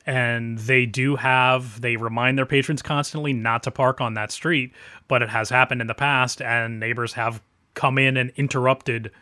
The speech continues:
at the very least, rehearsals, possibly productions, complaining that somebody's parked on the, on the street. Now, technically speaking, this is a public street, and anybody has the right to park there, but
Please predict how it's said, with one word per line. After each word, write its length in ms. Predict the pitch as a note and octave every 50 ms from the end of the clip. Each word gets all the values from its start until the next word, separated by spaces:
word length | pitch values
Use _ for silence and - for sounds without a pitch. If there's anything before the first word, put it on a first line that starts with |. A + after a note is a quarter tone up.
| _ _ _ _ _ _ - -
at 140 | B2 A2
the 100 | - C3+
very 360 | A2+ F#2 D3 C#3+ D#3 D3 C3 A2+
least, 320 | A#2+ C#3 C#3 B2+ - -
rehearsals, 520 | A#2 G2+ B2 D3 D3 - - A#2 A2 G#2+
possibly 480 | - - C#3+ C#3 C#3 - B2+ G#2+ A#2 G#2+
productions, 1040 | - - B2 G#2 F#2+ B2 C#3 F3 - - - C3+ A#2 G#2 G2+ G2+ G#2 G#2 - - _ _ _ - - - - - _ _
complaining 640 | - - - A2+ - B2+ B2+ D3 D#3+ C#3+ B2 A#2+
that 180 | A#2 A2+ A2+ -
somebody's 340 | - A#2 A2 A2+ A2 A2 -
parked 460 | - - B2 A2 G#2+ - _ _ -
on 220 | B2+ G#2+ G#2+ G#2
the, 80 | G2+ G2+ G#2 A2
on 200 | B2 A#2 A2+ G#2+
the 60 | G#2 -
street. 200 | - G3+ F3+ D3
Now, 120 | C#3 C#3
technically 540 | - - B3 C#4 C4+ D4 A#3 - F3 C#3 A2+
speaking, 640 | - - - C4 A#3+ E3+ - C#3 C3 A#2+ A#2 A2 _ _ _ _ _ - - - - -
this 320 | - B2 D3 F3 E3 - -
is 300 | D#3 D#3 D3 C#3+ C#3 D3
a 140 | C3+ C3+
public 400 | C3 - B2+ B2 B2+ B2+ B2 -
street, 420 | - - - A#2+ A2+ A2 A#2 B2 C#3+
and 300 | C#3 C3 A#2+ A#2 A#2 A#2+
anybody 460 | B2 C3 C#3+ D3+ C3+ A#2 A#2+ A#2+ A#2
has 240 | A2 A#2 A#2 A2 -
the 80 | C3+ A2+
right 280 | A2+ A2+ G#2+ G2+ -
to 60 | - -
park 380 | - - F#3 G3+ F#3+ - -
there, 200 | - A2 G2+ F#2+
but 640 | F#2 F#2+ - - F3+ G3+ G3 C#3+ C#3+ E3 - _